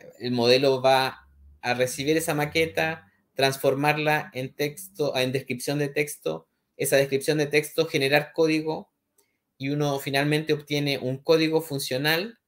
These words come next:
de una aplicación web simplemente al mostrarle un esquema de una, de una,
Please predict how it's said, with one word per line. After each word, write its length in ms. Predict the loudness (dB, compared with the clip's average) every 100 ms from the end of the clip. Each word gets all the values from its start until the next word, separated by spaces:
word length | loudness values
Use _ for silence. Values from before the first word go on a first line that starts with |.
| _ _ _ _
de 120 | -4
una 120 | -2
aplicación 520 | -2 0 0 0 -4 2
web 260 | 4 4 -2 _ _ _ _ _
simplemente 640 | -6 -4 0 0 0 2
al 80 | 0
mostrarle 380 | 0 0 0 0
un 80 | -4
esquema 680 | -6 -4 -4 -4 -8 -12 _
de 260 | -16 -10 -8
una, 640 | -6 -6 -6 -6 -8 -14 _ _ _ _
de 220 | -14 -10
una, 760 | -8 -8 -8 -10 -12 -16 -20